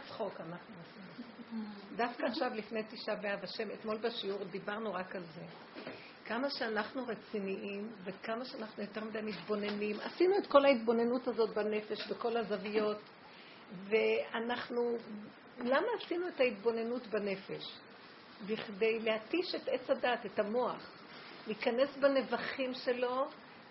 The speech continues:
בהסתעפות של המוח, ולמשוך אותו ליסוד העין. אני ישבתי עם מישהי שהייתה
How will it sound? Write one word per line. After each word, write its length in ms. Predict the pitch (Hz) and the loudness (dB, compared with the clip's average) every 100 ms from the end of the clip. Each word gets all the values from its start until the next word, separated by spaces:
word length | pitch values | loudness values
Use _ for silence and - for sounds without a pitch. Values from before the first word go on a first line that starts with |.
| 214 180 | -12 -2
בהסתעפות 1400 | 220 214 214 214 214 - 233 - - - - - 285 302 | 2 2 2 2 0 -4 -8 0 2 2 -2 -2 -4 -2
של 160 | 285 | -2
המוח, 640 | 247 233 220 226 254 - - - - - - - - - | 0 0 0 0 0 -6 -16 -20 -20 -20 -18 -20 -20 -12
ולמשוך 760 | 185 190 226 226 214 - 415 427 | -2 2 2 0 0 0 0 0
אותו 220 | 466 349 | 0 0
ליסוד 520 | 269 262 233 277 269 | 0 0 6 8 8
העין. 520 | 277 247 247 208 180 170 - - | 4 2 0 0 -2 -6 -10 -4
אני 160 | 214 | -2
ישבתי 540 | 220 214 202 285 302 359 | 0 -2 0 -2 0 -2
עם 80 | 262 | -2
מישהי 240 | 262 302 | -4 -4
שהייתה 360 | - 214 196 | 0 0 2